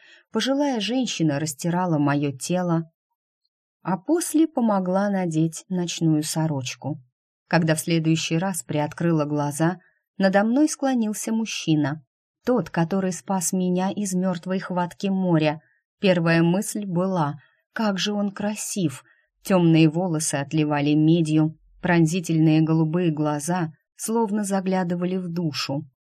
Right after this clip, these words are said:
А вот его вопросы удивили. Точнее, не вопросы, а то, что я не смогла на них ответить.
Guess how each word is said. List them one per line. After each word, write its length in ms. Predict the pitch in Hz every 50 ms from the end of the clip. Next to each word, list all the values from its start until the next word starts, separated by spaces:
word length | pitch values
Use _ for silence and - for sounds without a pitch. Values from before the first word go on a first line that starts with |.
| _ _ -
А 100 | 175 180
вот 220 | 175 185 175 180
его 300 | 165 175 180 170 185 175
вопросы 840 | 165 165 147 147 - 156 160 165 196 196 - - - 139 156 160 160 _
удивили. 880 | - 185 196 160 151 160 156 147 147 160 170 180 175 156 143 139 165 160 _ _ _ _ _ _ _ -
Точнее, 440 | 185 190 - - 220 220 226 208
не 140 | 196 190 190
вопросы, 800 | 185 196 208 208 - - 294 302 247 165 - - 156 151 160 - _ _ _ _ _ _
а 100 | - 165
то, 80 | 165 175
что 180 | 165 - -
я 200 | 175 170 170 160
не 120 | 160 165 165
смогла 500 | 160 - 175 165 160 160 165 165 160 160
на 140 | 170 170 170
них 300 | 175 170 175 165 - - -
ответить. 680 | 190 - - 202 202 214 196 131 127 - 139 135 -